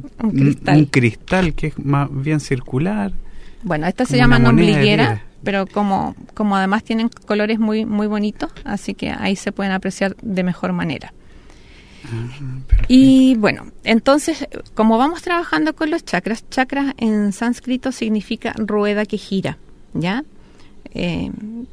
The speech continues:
Speaker 2: Rueda que
Speaker 1: todo
Speaker 2: gira.
Speaker 1: en el mundo, en el universo, tiene energía.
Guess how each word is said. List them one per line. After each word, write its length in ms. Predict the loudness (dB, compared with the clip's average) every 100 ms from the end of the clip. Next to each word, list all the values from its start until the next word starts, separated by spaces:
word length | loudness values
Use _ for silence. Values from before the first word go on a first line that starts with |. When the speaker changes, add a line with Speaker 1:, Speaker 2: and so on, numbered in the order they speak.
| -20 -18
Speaker 2:
Rueda 220 | -10 -8 0
que 60 |
Speaker 1:
todo 440 | 4 4 4 4 2
Speaker 2:
gira. 100 | 2
Speaker 1:
en 80 | 2
el 160 | 2
mundo, 420 | 2 4 4 2 0
en 60 |
el 140 | -2 -2
universo, 760 | -2 -2 -2 -2 -6 -6 -6 -10 -20 -20 -12
tiene 260 | -2 0 2
energía. 640 | 0 -2 -4 -4 -4 -8